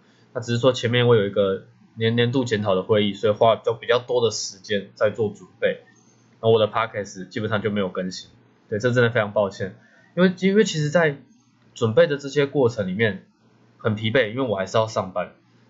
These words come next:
所以我有来自工作方面的压力啊，然后还有报告生不出来的压力等等，所以休假自然而然都，都投在上面，就没有什么心情，也没有时间到外面去跑一跑。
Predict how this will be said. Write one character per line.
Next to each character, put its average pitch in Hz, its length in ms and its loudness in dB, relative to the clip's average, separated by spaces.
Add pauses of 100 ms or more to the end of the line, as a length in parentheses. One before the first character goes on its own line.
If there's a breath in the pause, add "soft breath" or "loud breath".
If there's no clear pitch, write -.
(140)
所 127 140 2
以 - 20 6
我 135 60 6
有 127 100 8
来 110 160 4
自 127 220 -4
工 127 240 0
作 127 200 4
方 117 200 2
面 113 100 -2
的 98 140 0
压 98 220 2
力 101 140 -12
啊， 87 300 -4 (420)
然 95 80 -8
后 98 60 -2
还 104 120 0
有 95 280 0
报 117 240 2
告 117 240 2
生 113 220 -2
不 123 100 2
出 120 160 0
来 107 80 4
的 95 140 -4
压 92 240 -2
力 92 200 -10 (160)
等 98 240 -4
等， 98 200 -2 (520)
所 123 80 -2
以 120 40 0
休 139 180 4
假 139 160 2
自 131 160 -4
然 117 140 2
而 107 80 0
然 101 160 0
都， 110 100 0
都 107 180 2
投 95 220 -6
在 101 100 0
上 92 240 -8
面， 92 140 -14 (400)
就 127 140 2
没 113 100 0
有 110 80 2
什 110 160 -6
么 90 260 -10 (200)
心 135 260 -4
情， 101 380 -6
也 95 140 -6
没 107 100 -2
有 107 80 2
时 98 240 -10
间 101 280 -4 (400)
到 113 140 2
外 110 100 4
面 107 160 -4
去 104 220 -6
跑 90 240 -4
一 90 40 -6
跑。 - 280 -8